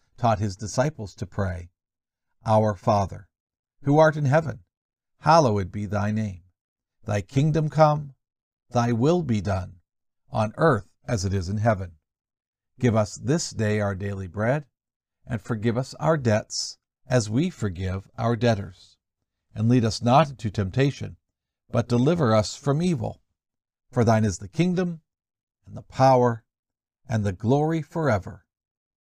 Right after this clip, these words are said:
Amen. Well, thank you for joining me today. Was this message helpful to you? If so, will you like, review, and share this podcast?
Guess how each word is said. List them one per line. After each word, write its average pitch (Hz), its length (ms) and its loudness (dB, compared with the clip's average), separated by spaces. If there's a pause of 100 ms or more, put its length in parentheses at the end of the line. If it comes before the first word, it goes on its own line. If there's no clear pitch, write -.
(460)
Amen. 95 600 -4 (1400)
Well, - 120 -12
thank 196 260 0
you 180 60 -8
for - 100 -4
joining 170 400 0
me 123 100 0
today. 104 420 -2 (680)
Was 151 160 -4
this 185 180 0
message 175 380 0
helpful 160 380 6
to - 120 -12
you? 185 340 -4 (800)
If 147 160 0
so, 175 240 6
will 120 180 4
you 127 140 2
like, 120 360 -2
review, 113 420 0
and 110 100 -8
share 131 340 -2
this 127 200 -2
podcast? 120 720 -6